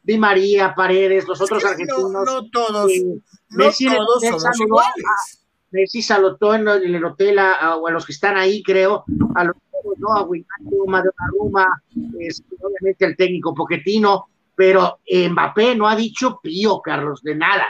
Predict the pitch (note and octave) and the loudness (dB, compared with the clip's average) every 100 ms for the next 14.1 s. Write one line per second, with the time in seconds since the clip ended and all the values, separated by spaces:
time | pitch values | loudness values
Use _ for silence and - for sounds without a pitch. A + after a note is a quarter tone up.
0 | G#2+ A2+ G3 G3+ A#3 - - - _ _ | -8 -4 -4 0 0 0 -6 -14 _ _
1 | _ _ _ _ _ _ _ _ _ _ | _ _ _ _ _ _ _ _ _ _
2 | _ _ _ - _ _ _ _ - G4+ | _ _ _ -20 _ _ _ _ -8 -4
3 | G#4+ D4 D4+ D4+ C#4 G#3+ B3 C4 D4+ C#4+ | -2 0 2 2 0 -2 -2 -2 0 -2
4 | B3 A3 A3+ A3 A#3 A3+ G3+ F3 E3+ F#3+ | 0 -2 -2 -2 -2 -2 -4 -2 -6 -6
5 | G3 F#3 G#3+ G3+ E3+ D#3+ D#3 D#3 D#3+ D3 | -4 -4 -4 -4 -2 -2 -4 -8 -8 -6
6 | D3 C#3+ _ _ _ C#3 D3 C#3+ D#3 E3 | -6 -10 _ _ _ -10 -6 -2 2 4
7 | D#3 C3+ A2 - _ _ _ _ _ _ | 4 2 0 -12 _ _ _ _ _ _
8 | _ D#3+ E3+ D#3+ C#3+ B2 C3+ A2 C3 C#3 | _ -6 0 2 2 -2 -6 -10 -6 -4
9 | C#3+ C#3+ - - - _ B2+ A2+ G#2+ G#2 | -2 -4 -6 -10 -14 _ -14 -10 -8 -10
10 | G2+ G#2+ _ _ _ _ _ _ _ _ | -14 -18 _ _ _ _ _ _ _ _
11 | _ C3 A#2 C#3 D3+ E3 A3 A#3+ A3 G3+ | _ -6 -4 -2 0 2 2 2 0 0
12 | C#4 A#3+ G3 - E3+ F#3+ A3+ C4 A3+ G#3 | 0 0 0 -2 0 4 4 2 2 0
13 | G3 D#3 D3+ C3 C#3+ - F3 A3 F3 F#3+ | 0 -2 -2 -2 -4 0 2 4 4 2